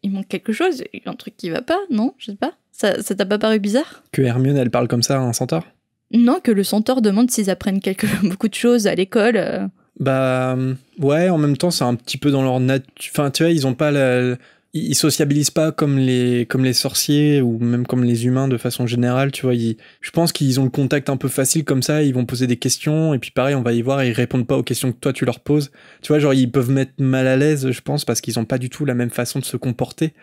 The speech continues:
Speaker 1: Mhm.
Speaker 2: que, que les sorciers. Et je pense que c'est pour ça, euh, ouais, c'est un peu bizarre, quoi. Mais en même temps, c'est un peu comme ils sont.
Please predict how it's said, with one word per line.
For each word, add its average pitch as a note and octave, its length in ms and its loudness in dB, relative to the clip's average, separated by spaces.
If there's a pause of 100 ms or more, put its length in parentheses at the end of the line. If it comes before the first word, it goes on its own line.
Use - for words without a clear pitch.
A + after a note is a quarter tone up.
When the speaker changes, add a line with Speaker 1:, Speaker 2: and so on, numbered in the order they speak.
Speaker 1:
Mhm. G3+ 340 -4 (260)
Speaker 2:
que, A#2 720 0
que C3 80 0
les A#2 140 -2
sorciers. - 460 -2 (440)
Et A2 560 0
je - 60 -10
pense G3+ 220 -4
que - 80 0
c'est B2+ 140 0
pour B2+ 180 -6
ça, C3+ 320 0
euh, A2 100 -2
ouais, B2 160 0
c'est - 140 -4
un A2+ 100 -4
peu C3 180 0
bizarre, C3+ 560 0
quoi. - 240 -2 (280)
Mais A#2+ 80 -2
en A#2+ 80 0
même A#2 80 0
temps, D3+ 120 0
c'est C#3 140 -2
un A2+ 80 -2
peu C#3+ 140 -2
comme C3 200 -2
ils B2 80 0
sont. A#2+ 280 -4